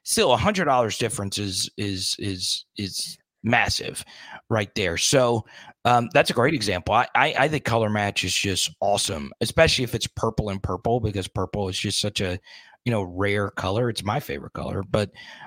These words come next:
um, it's, um, it's, it, it, it's a game changer. Um, Andy, I always say this when we do the show. You, you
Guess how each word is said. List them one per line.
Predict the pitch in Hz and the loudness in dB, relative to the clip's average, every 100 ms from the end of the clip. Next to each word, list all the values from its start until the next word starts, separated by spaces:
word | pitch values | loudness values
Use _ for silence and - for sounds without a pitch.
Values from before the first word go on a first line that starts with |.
| - 117 | -6 0
um, | 110 107 107 104 101 101 95 - _ _ _ _ - | 2 2 2 0 0 -2 -4 -10 _ _ _ _ 0
it's, | 147 - 170 | 0 2 4
um, | 156 156 143 - _ _ _ | 4 4 0 -12 _ _ _
it's, | 143 139 - - - | -2 0 0 -2 -2
it, | - 135 - - | -2 -4 -4 -2
it, | 131 - | -2 0
it's | 135 | -2
a | 135 | 2
game | 143 165 | 2 2
changer. | - 95 92 - - - - - - _ - | 0 -2 -4 -8 -12 -18 -20 -20 -20 _ 4
Um, | 190 185 185 147 _ _ _ _ _ _ _ _ _ _ _ _ - | 6 6 4 -2 _ _ _ _ _ _ _ _ _ _ _ _ 2
Andy, | 208 233 208 165 - _ - | 4 4 2 -2 -6 _ 2
I | 160 214 214 170 - _ _ _ _ _ _ _ _ _ _ _ _ _ - - - | 4 4 2 0 -6 _ _ _ _ _ _ _ _ _ _ _ _ _ -20 -6 8
always | 160 156 147 127 | 10 10 8 2
say | 117 107 | 0 -2
this | 90 90 - - | -2 -2 -2 -2
when | 113 | 0
we | 107 | 0
do | 104 101 | 0 -2
the | 101 | 0
show. | - 95 82 - - _ _ _ _ - | 0 -2 -4 -6 -12 _ _ _ _ -4
You, | 123 170 190 - | 2 4 4 0
you | 139 135 175 175 | -2 2 4 2